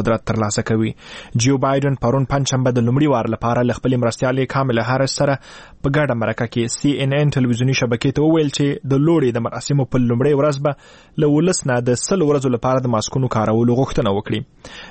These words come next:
جو بایدن د خپلو ټاکنیزو کمپاینونو پر مهال په وار وار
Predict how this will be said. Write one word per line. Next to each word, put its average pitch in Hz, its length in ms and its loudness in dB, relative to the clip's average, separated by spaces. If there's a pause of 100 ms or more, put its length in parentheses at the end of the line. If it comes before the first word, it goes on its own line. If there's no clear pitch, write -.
(140)
جو 147 160 4
بایدن 143 320 0
د 123 140 -8
خپلو 139 240 0
ټاکنیزو 131 480 0
کمپاینونو 117 420 0
پر 120 160 0
مهال 123 320 0
په 123 100 4
وار 139 280 2
وار 101 180 -2